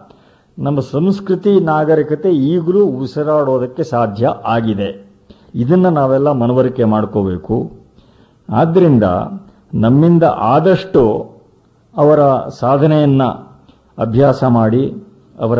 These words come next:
ಯೋಗ್ಯ ವಾರಸುದಾರರಾಗೋದಕ್ಕೆ ಪ್ರಯತ್ನ ಪಡೋಣ. ಇಂಗ್ಲಿಷಿನ ಕವಿ ಟಿ ಎಸ್ ಎಲಿಯಟ್ ಅವನ ಆಶ್ ವೆಡ್ನೆಸ್ಡೇ ಕಾವ್ಯದಲ್ಲಿ ಇದೇ ಮಾತು ಹೇಳ್ತಾನೆ,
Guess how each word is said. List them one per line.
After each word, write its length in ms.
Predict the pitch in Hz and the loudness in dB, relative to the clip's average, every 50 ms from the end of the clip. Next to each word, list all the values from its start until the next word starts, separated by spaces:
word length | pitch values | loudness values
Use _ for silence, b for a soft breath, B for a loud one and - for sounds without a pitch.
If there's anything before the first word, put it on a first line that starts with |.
| 117 107 104 | -2 -2 -2
ಯೋಗ್ಯ 480 | 104 120 143 156 165 156 143 143 151 | 0 2 2 2 2 2 0 0 -2
ವಾರಸುದಾರರಾಗೋದಕ್ಕೆ 1500 | - - 131 113 110 113 123 139 156 156 151 - 147 135 139 135 135 135 135 120 117 117 110 113 110 107 120 113 - 113 | -2 -2 -4 -4 -2 0 0 2 2 0 -2 -2 -4 -2 0 0 0 0 -2 -2 -2 -2 -2 -2 -4 -4 -6 -6 -8 -8
ಪ್ರಯತ್ನ 500 | 113 - 110 110 101 92 - - - 131 | -6 -4 -2 -2 -2 -2 -4 -6 -6 -8
ಪಡೋಣ. 400 | - - 104 95 95 95 90 87 - - - _ _ _ _ _ _ _ _ _ _ _ _ _ _ _ b b b b b b b b 139 | -6 -4 -4 -4 -2 -4 -4 -6 -8 -12 -16 _ _ _ _ _ _ _ _ _ _ _ _ _ _ _ b b b b b b b b -4
ಇಂಗ್ಲಿಷಿನ 540 | 135 147 165 160 165 165 160 - 165 151 139 | 0 0 2 4 2 2 2 0 -2 -4 -4
ಕವಿ 600 | 143 - 139 147 156 151 135 120 113 101 - - - - _ _ _ - | -2 -2 0 0 2 0 0 -2 -4 -6 -10 -14 -20 -20 _ _ _ -4
ಟಿ 80 | 143 | 0
ಎಸ್ 420 | 156 165 156 - - - - - 127 | 2 2 2 2 -2 -8 -14 -8 -6
ಎಲಿಯಟ್ 680 | 117 123 139 151 147 139 - 90 - - - b b b b b b b b b _ - | -4 -2 0 2 2 2 0 0 -4 -12 -20 b b b b b b b b b _ -10
ಅವನ 220 | 127 120 135 139 135 123 123 - - | -6 -4 -2 -2 -2 -2 -4 -6 -6
ಆಶ್ 420 | 95 117 147 170 165 - - - 143 | -4 0 0 0 0 0 -4 -6 -4
ವೆಡ್ನೆಸ್ಡೇ 600 | 147 147 135 135 139 135 - - - 127 123 101 | -2 -2 -2 -2 -4 -4 -4 -4 -2 -2 -2 -2
ಕಾವ್ಯದಲ್ಲಿ 760 | - - - 135 131 151 170 139 135 131 135 151 147 131 127 | -2 0 2 2 4 4 4 2 2 0 0 0 0 -2 0
ಇದೇ 160 | 120 139 147 | 0 0 0
ಮಾತು 280 | 131 127 127 117 120 110 | 0 0 -2 -2 -2 -4
ಹೇಳ್ತಾನೆ, 640 | 104 104 101 - 107 87 85 85 80 - _ b | -4 -4 -4 -6 -8 -8 -8 -10 -10 -14 _ b